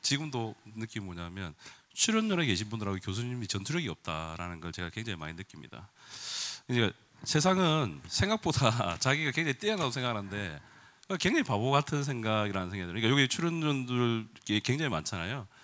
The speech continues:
근데 칠십 년대, 팔십 년대까지만 해도 우리나라가 이제 막 이렇게, 이렇게 개발을, 나라가 좀 성장하는 단계였기 때문에 그때는 기업들이 기술을 가-, 별로 갖고 있지 않았거든요.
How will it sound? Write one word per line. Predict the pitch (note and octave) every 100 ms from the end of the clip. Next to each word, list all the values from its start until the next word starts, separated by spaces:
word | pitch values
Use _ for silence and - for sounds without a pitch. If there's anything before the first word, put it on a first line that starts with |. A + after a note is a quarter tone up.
| - - - - _
근데 | D#3+ D3+ C3 -
칠십 | - A3 C4
년대, | B3 G#3 E3
팔십 | - G#3+ A3
년대까지만 | G3 D3+ C3 B2+ A2+
해도 | A#2+ G#2 G2 F#2
우리나라가 | A#2 C#3+ A#2+ G#2 G#2 G2 D#2 - - - -
이제 | A2+ C#3
막 | A#2+ A2+
이렇게, | A2 - G#2+ G2 F#2 - - _ -
이렇게 | F2+ G2
개발을, | F2+ C#3 G3 G3+ D#3 A#2+ G2+ F2 - - - -
나라가 | A2 D3 D3 A2
좀 | - F#2+
성장하는 | A3+ A#3 F#3 C3
단계였기 | G#2+ F#2+ G#2+ G2+ -
때문에 | - F#2+ F#2+ F2 F2 - -
그때는 | - F3+ D3+
기업들이 | C3 F3+ G#3 - C3
기술을 | B2 C3+ D3 B2+
가-, | B2 - _ _ -
별로 | A#2 A2+
갖고 | B2+ -
있지 | G#2+ - G2
않았거든요. | C#3 B2+ E2+ D#2 E2 E2